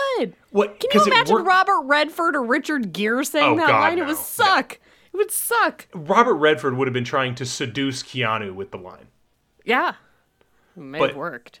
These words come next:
Speaker 1: He's
Speaker 2: like,
Speaker 1: a handsome man. <laughs>
Speaker 2: he looks, I, I know he, he, he looks like a melted candle now.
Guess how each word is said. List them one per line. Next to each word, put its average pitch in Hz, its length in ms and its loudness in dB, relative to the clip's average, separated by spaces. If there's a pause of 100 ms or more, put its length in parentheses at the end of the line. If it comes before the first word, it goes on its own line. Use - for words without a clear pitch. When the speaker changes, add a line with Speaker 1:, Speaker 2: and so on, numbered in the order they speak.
(140)
Speaker 1:
He's - 40 -20
Speaker 2:
like, 139 120 -2
Speaker 1:
a 262 80 -8
handsome 269 320 -10
man. 151 320 -12 (260)
<laughs> - 1120 -6
Speaker 2:
he 202 140 -2
looks, - 400 -6 (120)
I, 165 220 -4
I 160 140 -2
know 170 180 -2
he, 156 240 -8
he, 147 320 -16 (840)
he 165 100 -8
looks 214 160 -2
like 190 80 0
a 143 60 0
melted 127 380 -2
candle 123 360 -6
now. 160 280 -8